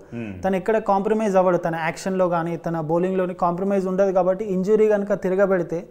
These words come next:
Speaker 2: అది కెరియర్‌కే ప్రమాదకరంగా ఉంటుంది. ఒక్క మ్యాచ్ కోసం they don't want to lose their career.
Speaker 1: Hmm.
Speaker 2: In fact టీమ్ అడిగినా కూడా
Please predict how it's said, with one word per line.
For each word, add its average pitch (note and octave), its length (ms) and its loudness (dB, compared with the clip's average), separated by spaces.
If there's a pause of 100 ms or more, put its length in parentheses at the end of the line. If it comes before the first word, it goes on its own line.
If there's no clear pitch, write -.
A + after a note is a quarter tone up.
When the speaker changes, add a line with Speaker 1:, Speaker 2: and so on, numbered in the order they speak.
(300)
Speaker 2:
అది E3 100 -8
కెరియర్‌కే G3 480 4
ప్రమాదకరంగా F3 800 0
ఉంటుంది. D3 220 -8
ఒక్క D#3 180 -6
మ్యాచ్ F3 280 -4
కోసం F#3 300 -4
they E3+ 120 0
don't F#3 180 -2
want F3+ 120 -2
to F3 100 -2
lose F3 160 2
their E3 180 0
career. D#3 320 -4
Speaker 1:
Hmm. G#2 400 -12
Speaker 2:
In E3+ 40 -4
fact G3 260 4
టీమ్ A3+ 220 2
అడిగినా G#3+ 360 4
కూడా G3+ 260 -2